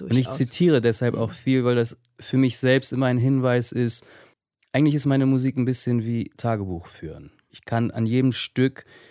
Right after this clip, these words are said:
Speaker 1: ausmachen, in welcher Zeit das
Speaker 2: Mhm.
Speaker 1: entstanden ist und womit ich damals beschäftigt war und was ich zu dieser Zeit auch gehört habe. Das heißt, es ist einmal für mich eine schöne Erinnerung und es ist aber auch für den Zuhörer, wenn er diese Zitate erkennt, ich benenne diese Zitate auch immer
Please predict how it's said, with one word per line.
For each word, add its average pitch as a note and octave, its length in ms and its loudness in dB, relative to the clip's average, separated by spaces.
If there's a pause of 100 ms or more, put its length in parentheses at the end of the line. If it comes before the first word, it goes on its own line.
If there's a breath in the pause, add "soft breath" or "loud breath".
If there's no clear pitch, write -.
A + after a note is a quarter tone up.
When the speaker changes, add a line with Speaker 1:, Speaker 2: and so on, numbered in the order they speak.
(160 loud breath)
Speaker 1:
ausmachen, A2+ 600 0
in A2 120 -2
welcher A2 220 -2
Zeit B2 280 -2
das G#2+ 140 -4
Speaker 2:
Mhm. A#2 60 -4
Speaker 1:
entstanden A2+ 440 -2
ist A2 160 -4
und G#2 240 -4
womit A2 320 -4
ich G#2 140 -8
damals G#2+ 340 -2
beschäftigt A2 560 -4
war A2 120 0
und A2+ 100 0
was A2+ 180 -2
ich A2+ 80 -10
zu - 120 -6
dieser A#2+ 200 -2
Zeit A#2+ 320 -4
auch A2 160 -4
gehört C3 480 -4
habe. - 360 -18 (600 loud breath)
Das - 220 -6
heißt, A2+ 400 0
es - 160 -10
ist B2 80 -6
einmal B2+ 240 2
für C3+ 120 -2
mich C3+ 200 2
eine C3 100 -2
schöne C3 260 0
Erinnerung D3 500 0
und A#2+ 60 0
es A#2+ 120 -6
ist A#2+ 140 -4
aber G#2+ 200 -2
auch A2+ 80 -4
für - 120 -6
den A2 100 0
Zuhörer, B2 560 2
wenn A#2+ 120 0
er B2 60 0
diese A2 220 -4
Zitate A2 480 -2
erkennt, C#3+ 460 0
ich - 240 -8
benenne A#2+ 320 2
diese G2+ 180 -2
Zitate F#2 500 -8
auch E2+ 140 -12
immer G2 340 -10